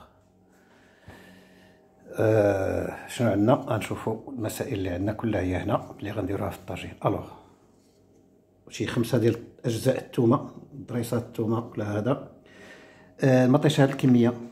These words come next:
طوماط cerises. بالنسبة للتوابل، هذاك لي زيبيس، الزعتر، الكمون، فلفلة حمراء، بابريكا،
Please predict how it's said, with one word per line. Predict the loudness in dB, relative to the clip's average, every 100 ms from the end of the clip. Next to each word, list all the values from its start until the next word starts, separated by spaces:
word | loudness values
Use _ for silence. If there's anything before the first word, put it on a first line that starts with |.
| -18 _ -12
طوماط | -12
cerises. | -10 -8 -6 -8 -10 -20 -20 _ _ _ -20 _ _ _ -20 -20 -20 -20 -20 -20 _ _ -12
بالنسبة | -10 0 0
للتوابل، | 2 2 4 4 6 6 4
هذاك | 2 0 -2
لي | -2 -2
زيبيس، | -2 -4 -4 -10 -10 -18 -20 -20 -10
الزعتر، | -8 -2 -2 4 2 2 -10 -20 _
الكمون، | -6 0 4 6 8 6 4 0 -14 -16
فلفلة | -6 -2 0 0
حمراء، | 2 4 6 4 2 -4
بابريكا، | -2 0 0 2 2 0 -12